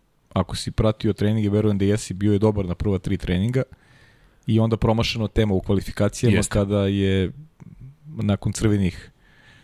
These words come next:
Speaker 1: e, s-, svetala, crvenih zastava krenuo u krug i promašili su jednostavno tajming. I to ga je koštalo dobrog starta.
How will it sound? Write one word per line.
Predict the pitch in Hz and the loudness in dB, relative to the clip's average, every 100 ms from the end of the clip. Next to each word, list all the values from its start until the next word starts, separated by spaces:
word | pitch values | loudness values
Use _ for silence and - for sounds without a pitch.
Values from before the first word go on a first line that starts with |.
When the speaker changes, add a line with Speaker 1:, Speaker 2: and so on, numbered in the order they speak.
| _ | _
Speaker 1:
e, | - - - 76 71 67 - - - - | -16 -6 -2 0 0 -2 -2 -4 -6 -8
s-, | - - - | -10 -8 -2
svetala, | - - 101 110 104 95 - - | -2 2 2 4 2 0 -2 -8
crvenih | - 104 98 92 104 | -4 0 0 0 0
zastava | 104 110 117 98 92 | 0 0 0 0 0
krenuo | - 107 101 98 | 0 0 0 0
u | |
krug | 87 113 110 104 | 0 0 0 0
i | 104 98 95 _ _ - | 0 0 -2 _ _ 0
promašili | 107 113 - 123 | 2 2 2 0
su | 120 | 0
jednostavno | 113 - 117 | 0 -2 -2
tajming. | - 107 87 78 - _ _ - | 2 0 0 -6 -14 _ _ -8
I | 90 80 78 - - | -4 -2 -2 -2 0
to | 113 | 2
ga | 110 | 0
je | |
koštalo | - 113 - 113 | 0 -2 -2 0
dobrog | 113 107 | 0 -2
starta. | - 117 - 131 | 0 0 0 -4